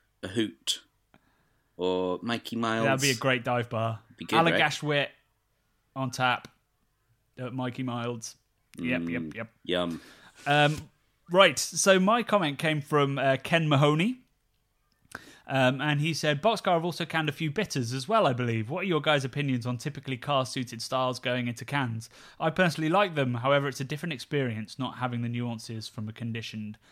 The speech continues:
Speaker 2: cask." So, I mean, this comment leapt out at me 'cause it's such an interesting topic about how the format, uh, that you, you put a beer in can completely change it.
Speaker 1: Yeah.
Speaker 2: So obviously, cask ale, depending on how you wanna do it, it's basically,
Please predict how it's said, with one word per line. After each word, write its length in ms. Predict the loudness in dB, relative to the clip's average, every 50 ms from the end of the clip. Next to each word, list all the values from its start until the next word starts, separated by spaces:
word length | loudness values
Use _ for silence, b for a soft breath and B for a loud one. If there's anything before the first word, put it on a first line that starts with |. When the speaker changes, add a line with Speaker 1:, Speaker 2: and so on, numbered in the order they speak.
| b b b b
Speaker 2:
cask." 520 | -10 -6 -4 -4 -4 -6 -10 -14 -18 -18 _ b b b b b b
So, 600 | b -6 -2 2 4 6 6 6 6 4 2 0 2
I 60 | 2 4
mean, 160 | 4 4 4
this 160 | 2 0 0
comment 360 | 2 2 2 2 2 0 -2 -8 _ _ _ _ _ _ _ -20 -18 -10 -2
leapt 460 | 2 4 4 6 4 4 2 0 2
out 180 | 2 2 2 2
at 100 | 0 -2
me 200 | 0 0 -2 -2
'cause 160 | -4 -8 -12
it's 100 | -10 -8 -6
such 300 | -2 -2 -2 -2 -2 -4
an 80 | -4
interesting 460 | -4 -4 -4 -6 -10 -8 -8 -8 -8
topic 380 | -6 -4 -6 -6 -6 -8 -14 -10
about 220 | -6 -6 -6 -6 -4
how 120 | -4 -4
the 100 | -4 -6 -10
format, 640 | -8 -2 2 6 6 6 6 4 2 0 -2 -4 -10 b b b b b b b _ _ -6
uh, 380 | -4 -4 -2 -2 -4 -6 -6 -8 -6
that 180 | -8 -6 -4
you, 140 | -4 -4 -4
you 380 | -4 -4 -6 -4 -4 -4 -4 -6 -10 -10
put 180 | -8 -8 -4 -4
a 60 | -4
beer 320 | -4 -2 -2 -2 0 0
in 200 | -2 -2 -4 -6 -6
can 140 | -8 -8 -6
completely 420 | -6 -8 -8 -8 -10 -10 -10 -12
change 340 | -8 -8 -6 -6 -6 -8 -8
it. 160 | -12 -18 -18 B B B
Speaker 1:
Yeah. 160 | B -4 -2 0
Speaker 2:
So 200 | 4 6 6 6
obviously, 580 | 6 4 2 2 2 4 4 2 2 0 b b b b b b _ _ _ _ -6
cask 420 | 0 2 4 4 4 2 2 0
ale, 440 | 0 0 2 2 0 0 -2 -4 -10 _ _ _ -8
depending 360 | -6 2 6 6 6 6 6
on 80 | 2 2
how 160 | 4 4 4
you 160 | 4 4 2 0
wanna 160 | 0 0 -2
do 200 | 0 0 0 2
it, 100 | 2 0 0
it's 140 | -4 -6
basically, 640 | -2 0 0 0 0 -2 -4 -2 0 0 0 0 -2